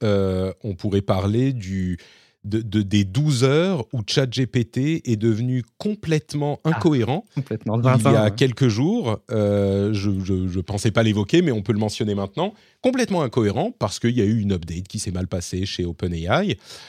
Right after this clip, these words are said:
Speaker 1: euh, et, et il s'est mis à dire n'importe quoi. Personne ne savait pourquoi. Et on peut se dire que si justement on confie certains, euh, éléments de notre, euh,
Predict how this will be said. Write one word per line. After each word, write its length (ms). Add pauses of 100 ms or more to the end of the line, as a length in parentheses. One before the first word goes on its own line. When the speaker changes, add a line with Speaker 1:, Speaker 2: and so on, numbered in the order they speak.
(240)
Speaker 1:
euh, 680 (180)
et, 320
et 180
il 140
s'est 140
mis 100
à 80
dire 160
n'importe 380
quoi. 320 (100)
Personne 340
ne 80
savait 260
pourquoi. 460 (560)
Et 640
on 120
peut 140
se 120
dire 260
que 140
si 320
justement 460
on 40
confie 400
certains, 600
euh, 340
éléments 460
de 100
notre, 380
euh, 160